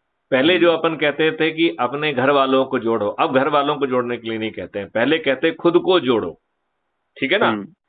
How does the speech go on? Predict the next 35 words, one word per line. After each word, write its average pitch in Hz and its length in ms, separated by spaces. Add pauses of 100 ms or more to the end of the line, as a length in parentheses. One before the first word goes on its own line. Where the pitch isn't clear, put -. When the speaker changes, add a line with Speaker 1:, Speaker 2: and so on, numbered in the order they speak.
(340)
Speaker 1:
फिर 175 140
दूसरी 156 400
dimension 156 500
में 160 140
आता 147 380
है 165 200
अपने 143 320
घर 123 180
वालों 95 340
को 90 180
जोड़ो, 82 340 (160)
फिर 165 140
अपने 147 280
मित्रों 147 380
को 156 120
Speaker 2:
हम्म। 160 100
Speaker 1:
जोड़ो, 147 260
अपने 139 280
रिश्तेदारों 143 580
को 147 160
जोड़ो, 143 420
फिर 139 80
अपने 135 260
circle 139 380
के 139 140
लोगों 135 360
को 120 180
जोड़ो। 117 480 (460)
और 147 160
इनको 175 420
जोड़ते 156 380
वक्त 165 280
ये 165 80
ध्यान 139 380
रखो 165 500